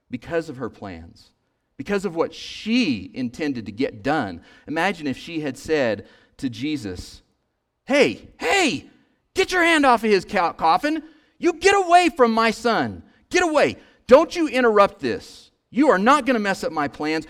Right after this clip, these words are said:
You leave us alone." That could have happened. There are people in the Bible who asked Jesus, "Leave us alone." And the very next verse in the Bible says he got in a boat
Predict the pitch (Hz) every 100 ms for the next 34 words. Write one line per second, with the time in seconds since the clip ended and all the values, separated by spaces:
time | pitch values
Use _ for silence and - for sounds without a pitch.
0 | - 202 311 330 262 277 349 359 349 330
1 | - - 302 339 320 - - - 269 320
2 | 269 147 - _ _ _ _ _ _ _
3 | _ _ - 247 320 208 220 101 92 _
4 | _ _ _ _ _ 131 151 190 214 156
5 | 120 - 156 110 104 117 - 120 143 -
6 | 123 113 95 - 262 277 262 226 - -
7 | - 226 226 220 - _ - 190 196 226
8 | 175 120 95 - _ _ _ _ - 117
9 | 117 131 123 120 113 117 101 98 101 98
10 | - 87 82 95 98 - 82 101 101 78